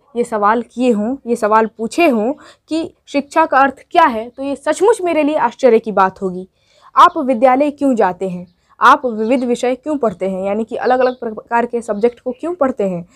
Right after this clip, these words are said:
क्यों आप परीक्षाएं उत्तीर्ण करते हैं? क्यों आप एग्जाम पास करते हैं और ऊंचा स्थान प्राप्त करने के लिए दूसरों के साथ स्पर्धा कर-,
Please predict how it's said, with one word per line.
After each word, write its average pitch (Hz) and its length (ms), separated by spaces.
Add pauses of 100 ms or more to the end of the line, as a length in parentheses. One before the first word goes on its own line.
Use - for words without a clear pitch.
(500)
क्यों 415 180 (140)
आप 294 240 (100)
परीक्षाएं 254 380
उत्तीर्ण 233 360
करते 196 320
हैं? 175 240 (100)
क्यों 208 200
आप 233 260 (300)
एग्जाम 220 340
पास 196 280
करते 190 320
हैं 175 260 (160)
और 226 140
ऊंचा 240 360
स्थान 226 280
प्राप्त 202 300
करने 214 300
के 220 120
लिए 240 180
दूसरों 226 340
के 220 120
साथ 220 280
स्पर्धा 208 380
कर-, - 360